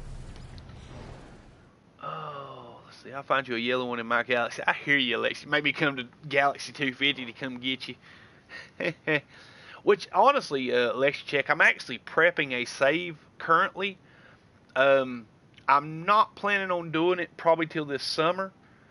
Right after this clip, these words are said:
Um, I'm waiting until I get, uh, till I get my computer built.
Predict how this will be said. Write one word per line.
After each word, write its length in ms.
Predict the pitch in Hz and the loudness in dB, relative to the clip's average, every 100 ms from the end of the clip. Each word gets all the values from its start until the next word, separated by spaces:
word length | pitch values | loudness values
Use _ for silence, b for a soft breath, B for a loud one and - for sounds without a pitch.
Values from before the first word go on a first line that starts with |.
| b b b _ - | b b b _ -2
Um, 580 | 131 127 127 113 107 110 _ _ _ _ _ _ _ _ _ - _ - | 2 4 2 0 -2 -10 _ _ _ _ _ _ _ _ _ -20 _ -8
I'm 180 | 139 131 - _ _ 135 139 | -6 -6 -12 _ _ -16 2
waiting 500 | 202 240 208 170 143 | 4 4 0 -6 -10
until 320 | 127 - 147 | -8 0 2
I 100 | 131 | 2
get, 240 | 123 143 - _ _ - | 0 -6 -8 _ _ 0
uh, 220 | 127 123 | 2 2
till 180 | - 156 | 2 2
I 80 | 139 | 4
get 140 | 139 | -2
my 80 | 120 | -4
computer 420 | 123 - 143 143 | -8 -8 -4 -2
built. 300 | 135 156 | 0 0